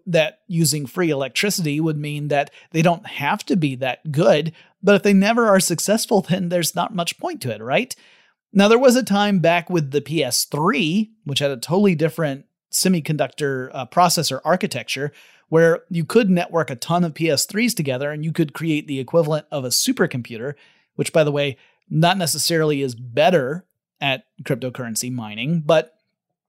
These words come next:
that's a very different thing than the P S four, which has a less, I guess,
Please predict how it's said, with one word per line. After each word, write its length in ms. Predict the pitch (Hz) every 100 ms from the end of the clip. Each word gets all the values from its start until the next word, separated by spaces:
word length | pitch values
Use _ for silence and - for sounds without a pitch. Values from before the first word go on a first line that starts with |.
| _
that's 220 | - 196 254
a 40 |
very 240 | 254 302
different 320 | 185 175 190 160
thing 180 | 180
than 100 | 156
the 100 | 139
P 160 | 123 135
S 140 | 117
four, 320 | - 131 113 104 - - _
which 120 | 156
has 160 | 175 160
a 60 |
less, 480 | 160 165 180 - - - _ _ _ -
I 100 | 160
guess, 260 | 185 180